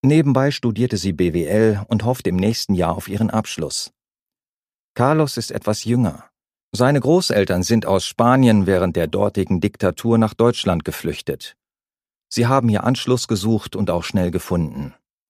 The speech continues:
Die Eltern haben Carlos später sehr frei erzogen.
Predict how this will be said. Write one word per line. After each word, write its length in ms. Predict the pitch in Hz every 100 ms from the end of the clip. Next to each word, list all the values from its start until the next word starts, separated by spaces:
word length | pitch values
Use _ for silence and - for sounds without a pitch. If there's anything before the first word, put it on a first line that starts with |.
| _ _ _ - _
Die 120 | 117
Eltern 360 | 127 151 180 151
haben 280 | 135 117 107
Carlos 400 | 120 131 127 123
später 360 | - 107 117
sehr 220 | 95 95
frei 280 | 101 - 90
erzogen. 680 | - 92 - 95 73 69